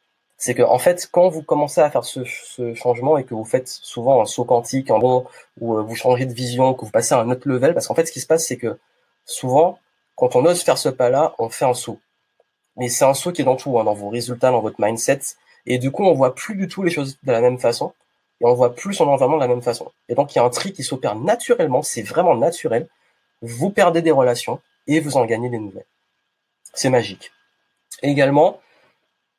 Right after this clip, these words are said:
soyez lucide que vous n'êtes pas l'étiquette que les autres vous collent. Vous n'êtes pas vos échecs, parce que souvent, on peut voir ça comme un échec. Non, c'est juste, un, encore une fois, pas parce que vous avez pris un virage ou que vous avez peut-être raté un virage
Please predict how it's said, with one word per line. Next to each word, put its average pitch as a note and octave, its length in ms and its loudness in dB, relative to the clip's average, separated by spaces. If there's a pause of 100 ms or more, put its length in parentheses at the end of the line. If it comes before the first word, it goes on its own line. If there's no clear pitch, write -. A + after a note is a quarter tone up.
(760)
soyez F3+ 340 -2
lucide F3+ 460 -4
que C#3+ 100 -2
vous B2+ 200 -2
n'êtes B2 220 0
pas E3+ 200 4
l'étiquette C#3+ 560 -4
que B2+ 100 -8
les A2+ 180 -4
autres A2 140 -8
vous A2 100 -12
collent. A2 280 -6 (600)
Vous A#2+ 200 -4
n'êtes A#2+ 240 -2
pas E3 180 6
vos B2+ 180 0
échecs, A2+ 460 -2
parce - 140 -8
que A#2 100 -10
souvent, C#3 520 2
on A2 120 0
peut D3 140 -4
voir B2+ 220 0
ça F3+ 120 0
comme A2 220 -4
un G2+ 80 -6
échec. A2+ 340 -8
Non, C#3 260 -2
c'est - 220 -12
juste, B2+ 200 -14
un, F#2+ 160 -4 (460)
encore D#3+ 220 4
une E3 80 2
fois, - 360 2 (340)
pas D#3 80 6
parce D#3+ 160 2
que E3+ 80 0
vous D3 180 0
avez B2 100 2
pris B2 140 -6
un A2+ 160 2
virage A#2+ 600 2
ou A2+ 80 -12
que - 120 -10
vous A2 100 -10
avez A2 100 -6
peut-être - 240 -2
raté A#2+ 340 -2
un A2 120 2
virage A2+ 520 -2